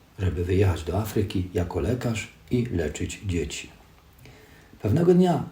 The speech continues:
mama poprosiła ją o wybranie zabawek, które mogłaby podarować biednym dzieciom.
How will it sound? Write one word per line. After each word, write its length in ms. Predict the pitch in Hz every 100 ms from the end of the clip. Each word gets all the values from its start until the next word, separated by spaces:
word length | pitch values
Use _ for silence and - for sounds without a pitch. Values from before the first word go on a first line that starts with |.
| -
mama 380 | 113 143 139 117 -
poprosiła 580 | 104 - 98 - 110
ją 200 | 107 110 110
o 260 | 101 98 98 - _ -
wybranie 440 | 98 98 110 98
zabawek, 480 | 85 78 107 120 101
które 360 | - 101 95
mogłaby 680 | 85 98 117 104 95 101 101 -
podarować 600 | - 90 92 90 95 95 -
biednym 360 | 90 80 90 90
dzieciom. 340 | 76 - -